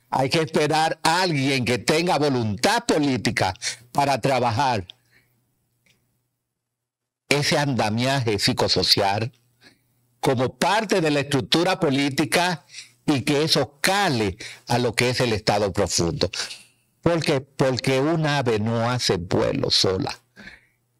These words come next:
Donald Trump tiene sus virtudes, en cierto sentido, tiene su falencia,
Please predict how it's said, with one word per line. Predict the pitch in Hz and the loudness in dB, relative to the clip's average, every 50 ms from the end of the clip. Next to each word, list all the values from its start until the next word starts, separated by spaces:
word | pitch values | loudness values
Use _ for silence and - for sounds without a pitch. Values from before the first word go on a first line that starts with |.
| _ _ _ | _ _ _
Donald | - 131 131 139 143 139 143 - | -2 0 0 2 0 0 0 0
Trump | - 175 156 151 156 175 175 175 175 170 156 - - _ _ _ _ - - | 0 2 2 2 2 0 -2 -2 -2 -4 -8 -10 -16 _ _ _ _ -6 -2
tiene | - 139 131 131 135 139 139 127 | 0 0 2 2 2 2 2 2
sus | - 127 113 107 - 135 | 2 2 0 0 0 0
virtudes, | 120 110 107 104 98 - 165 156 147 135 143 147 156 - - - - - - - _ _ _ | 0 0 0 0 0 2 2 2 2 2 2 2 2 0 -2 -4 -4 -8 -16 -20 _ _ _
en | - 117 110 | -2 -2 0
cierto | 92 - 123 120 120 110 135 120 | 0 0 0 0 2 0 0 0
sentido, | - 131 117 110 107 123 110 101 - - - - - - | 2 0 0 0 0 -2 -2 -2 -2 -4 -4 -6 -2 0
tiene | 170 160 151 143 151 131 | 0 2 2 0 0 0
su | - 131 | 0 -2
falencia, | - - 113 123 147 185 190 180 151 120 - 110 85 - | 0 0 0 0 2 0 0 -2 -2 0 0 0 0 -2